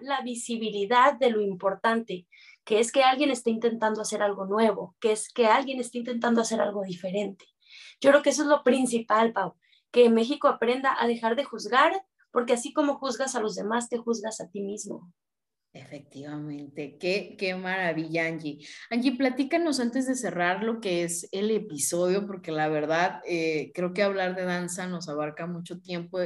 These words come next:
Speaker 2: y de verdad lo has hecho y nos lo hablas de una manera que yo ya estoy emocionada, digo, si por ende poner música me hace bailar, escucharte hace que, que más ganas me den de bailar,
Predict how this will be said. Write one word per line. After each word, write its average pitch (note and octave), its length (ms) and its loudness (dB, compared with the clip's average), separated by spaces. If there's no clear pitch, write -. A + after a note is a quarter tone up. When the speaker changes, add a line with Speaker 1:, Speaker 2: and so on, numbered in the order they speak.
Speaker 2:
y E3+ 140 -8
de D#3 120 -2
verdad D#3 480 -2
lo F3+ 140 2
has F#3+ 180 2
hecho G#3 200 -2
y A3 60 -2
nos F#3+ 160 -2
lo E3 100 4
hablas F3 340 2
de F3+ 60 -2
una F3+ 140 -2
manera E3+ 400 2
que E3+ 160 -4
yo A#3 100 0
ya E4+ 120 4
estoy F4 220 0
emocionada, A3+ 800 0
digo, G#3 480 -2
si - 120 -6
por G#3+ 240 0
ende B3+ 420 4
poner G#3+ 280 0
música A#3 500 -2
me G3+ 100 0
hace G3+ 140 0
bailar, G3+ 340 2
escucharte F#3 640 -2
hace F#3+ 260 -2
que, C#3+ 300 -4
que E3 140 -6
más E3+ 260 -4
ganas F3+ 320 -2
me E3+ 100 -6
den D#3+ 200 -6
de E3+ 80 0
bailar, D#3 480 -2